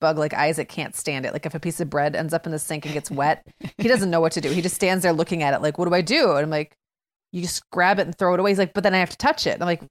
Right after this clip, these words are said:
Speaker 1: "I know. It's not that
Speaker 2: So
Speaker 1: big of a
Speaker 2: it's
Speaker 1: deal."
Speaker 2: such a personality thing. And I, I
Speaker 1: Yeah.
Speaker 2: almost am having flashbacks to when you've been in my house. Maybe we discussed this, that you and Brian are similar tidiers because
Speaker 1: Yes.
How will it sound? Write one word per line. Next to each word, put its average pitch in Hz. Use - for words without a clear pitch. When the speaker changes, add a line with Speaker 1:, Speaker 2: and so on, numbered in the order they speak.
Speaker 1:
"I 185
know. 160
It's -
not 165
that 160
Speaker 2:
So 277
Speaker 1:
big -
of 131
a -
Speaker 2:
it's 247
Speaker 1:
deal." -
Speaker 2:
such 302
a 349
personality 196
thing. 185
And 190
I, 226
I 214
Speaker 1:
Yeah. 233
Speaker 2:
almost 302
am 254
having 196
flashbacks 185
to 175
when 170
you've 165
been 165
in 175
my 175
house. 175
Maybe 175
we 185
discussed 160
this, 185
that 165
you 185
and 180
Brian 165
are 156
similar 156
tidiers 208
because 208
Speaker 1:
Yes. -